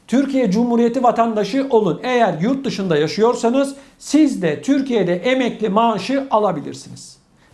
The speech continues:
Peki bunun için ne yapmanız gerekiyor? Bunun için Türkiye'ye gitmenize gerek var mı? Hayır,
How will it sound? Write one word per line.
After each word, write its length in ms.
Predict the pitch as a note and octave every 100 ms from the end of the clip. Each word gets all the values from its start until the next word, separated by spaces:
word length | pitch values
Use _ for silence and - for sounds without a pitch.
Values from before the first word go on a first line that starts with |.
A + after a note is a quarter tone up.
| _
Peki 420 | C#4 C4+ E3 - - _ _
bunun 360 | E3 D#4 D#4 C4+
için 420 | - C#4+ C4+ - E3+
ne 80 |
yapmanız 500 | A3 F#3 - D#3+ C3+
gerekiyor? 420 | B2+ B2+ - A#2+ A#2+ - - _
Bunun 180 | A3+ D4+
için 280 | D4+ C#4 C4+
Türkiye'ye 380 | C#4+ C4+ C4+ B3+
gitmenize 460 | B3+ C4+ C4 B3
gerek 440 | A#3 A#3 B3+ C4 E3
var 200 | G#3+ B3+
mı? 300 | G3 C4 C4+ - _ _
Hayır, 680 | - F#3 A3+ E3 C#3 G3